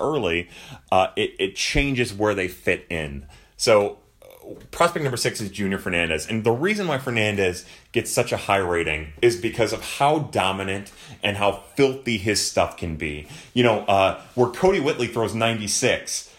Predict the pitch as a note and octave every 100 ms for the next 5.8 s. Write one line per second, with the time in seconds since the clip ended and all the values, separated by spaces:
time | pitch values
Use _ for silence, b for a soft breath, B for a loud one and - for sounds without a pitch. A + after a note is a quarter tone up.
0 | B B B A#2+ D3+ B2+ B2+ A#2+ A2+ G2+
1 | G2 G#2 F#2 - G#2 F#2 G2 F2+ F#2 D2+
2 | B1 - b b b B2 B2+ F#3+ F3 C3
3 | C3 - A#2 A#2+ C3+ G#2 F2 F#2+ F#2 F2
4 | - F#2+ - A2+ A2 C3+ E3 A2+ F#2+ -
5 | F2+ E2+ - E2 E2 D#2+ E2